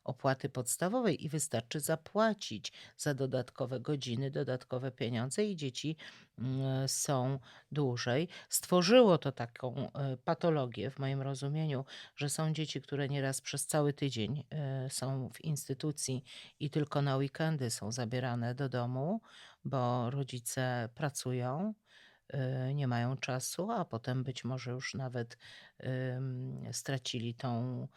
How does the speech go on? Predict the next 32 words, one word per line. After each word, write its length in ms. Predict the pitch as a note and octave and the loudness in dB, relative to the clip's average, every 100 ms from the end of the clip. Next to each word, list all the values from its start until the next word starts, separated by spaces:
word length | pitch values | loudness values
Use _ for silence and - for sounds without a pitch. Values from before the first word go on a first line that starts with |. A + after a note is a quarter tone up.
| - - _ | -20 -20 _
e, 380 | - A#2+ B2 A#2+ | -6 -4 -4 -6
taką 480 | - A#2 - A#2 A#2 | -8 -8 -4 -4 -4
chęć, 840 | - E3 B2 C#3 D#3+ - - - D#3+ D#3+ D#3 D3+ D3+ - - - _ - | 2 4 4 2 -2 -6 -6 -8 -8 -6 -4 -4 -6 -14 -20 -20 _ -14
e, 80 | - | -12
czy 220 | - C3+ - | -6 -6 -6
co 140 | - A#2+ | -8 -8
b-, 140 | - | -2
nazwalibyśmy 720 | C3+ C3 B2 B2+ C3 C3 C3+ | 0 2 2 0 0 0 0
więzią 680 | C3+ B2 A#2+ A#2 C3 D3+ D#3 | 2 4 4 2 0 0 0
właśnie. 500 | B2+ B2 - C#3 D3+ - - - - - - | -2 -4 -4 -2 -2 -6 -16 -20 -18 -8 0
Więc, 300 | D3 C#3 - | 2 2 -2
e, 160 | C#3 | -4
ta, 280 | - D3 C#3+ | 0 2 2
e, 280 | - D3 D3 | 0 -2 -2
to 380 | - D3 C#3+ C#3+ - - - - _ | 0 2 4 2 -2 -14 -20 -20 _
myślałam, 480 | C#3+ D3 - D#3+ D3+ | 0 2 6 6 6
że 140 | C#3+ C#3+ | 4 4
to 180 | D3 | 0
się 180 | C3+ C#3 | 2 2
nigdy 340 | C#3+ C#3+ C#3+ C#3 | 2 2 2 4
nie 360 | C#3 C3+ B2 - | 4 4 4 -2
powtórzy 480 | C#3 - F3 C3+ | -6 0 2 0
w 80 | C3 | -2
Polsce, 360 | - B2+ - A#2 | -2 0 0 -2
bo 120 | C#3 | -2
takie 300 | C#3 B2+ C3+ | -4 -4 -4
żłobki 380 | C3+ C3 - D#3+ | -2 -4 -2 2
były, 480 | G#3+ G#3 D3 C#3 C3+ - - - - | 4 6 4 2 -2 -10 -20 -16 -4
e, 280 | B2 A#2+ | 0 0
w 100 | B2 | -2
poprzednim 500 | - B2+ - C3 C#3 | -4 -4 -2 0 0
systemie, 720 | C3 C#3 - A#3+ A3+ F3 C3 | 0 -4 0 2 4 4 4